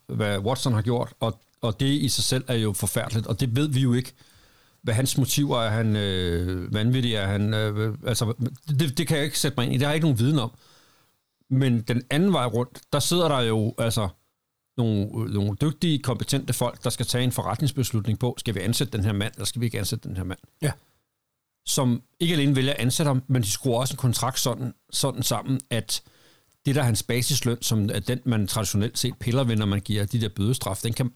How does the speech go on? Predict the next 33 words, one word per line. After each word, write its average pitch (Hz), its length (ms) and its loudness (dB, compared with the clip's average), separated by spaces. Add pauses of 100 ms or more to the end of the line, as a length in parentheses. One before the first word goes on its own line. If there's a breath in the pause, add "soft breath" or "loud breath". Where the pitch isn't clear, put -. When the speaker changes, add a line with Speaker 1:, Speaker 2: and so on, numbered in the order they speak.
Speaker 1:
altså, 123 180 0
den 127 60 4
er 123 40 2
så 127 120 2
lille 123 260 2
som 127 140 2
muligt. 113 400 4
Speaker 2:
Ja. - 80 -18 (460 loud breath)
Speaker 1:
Altså, 117 220 0 (500 soft breath)
det, 151 260 0
det, 135 200 -2
de 151 80 2
er 139 40 4
ligesom 151 260 2
gået 135 240 2
med 147 160 4
ind 151 160 -2
på - 80 -2
forbryderens 143 540 2
præmisser 127 440 2
og - 140 -2
Speaker 2:
Yes. 160 80 2
Speaker 1:
prøver 139 140 4
at 151 80 0
gøre 131 180 2
det 151 100 2
så, 131 120 2 (240)
så, 135 200 0
så, 120 360 0
så - 180 0
nemt 139 300 2
at - 80 0
slippe 135 360 2